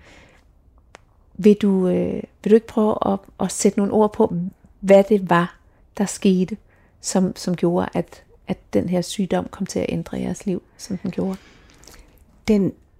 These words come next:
Speaker 2: der skete jo det, at, øh, vi fik at vide på hospitalet,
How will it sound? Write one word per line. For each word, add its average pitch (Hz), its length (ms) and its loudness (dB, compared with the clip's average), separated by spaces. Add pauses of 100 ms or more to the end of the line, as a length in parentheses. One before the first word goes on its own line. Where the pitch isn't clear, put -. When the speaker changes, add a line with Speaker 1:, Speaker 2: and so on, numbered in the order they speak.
(380)
Speaker 2:
der 208 60 6
skete 226 480 6
jo 214 80 4
det, 185 380 0
at, 185 180 -4 (160)
øh, 165 420 0 (560)
vi 180 80 0
fik 185 180 2
at 180 100 -2
vide 185 320 2 (520)
på 196 60 -6
hospitalet, 175 600 -4